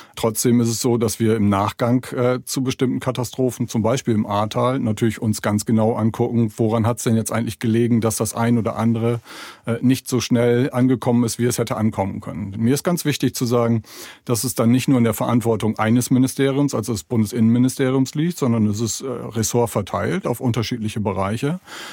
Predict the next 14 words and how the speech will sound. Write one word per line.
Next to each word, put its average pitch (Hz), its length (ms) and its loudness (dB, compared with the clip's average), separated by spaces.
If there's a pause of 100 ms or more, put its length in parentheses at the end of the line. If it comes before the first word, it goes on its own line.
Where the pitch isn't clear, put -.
(140)
Und 131 160 4
es 135 80 4
ist 113 100 -4
natürlich 120 440 2
auch 110 280 0
auf - 440 -6
Bundesländer 113 560 2
und 101 80 2
auf 90 160 -4
Kommunen 117 440 4
verteilt. - 600 -14
Das 107 120 -6
heißt, 107 300 0
ähm, 104 400 2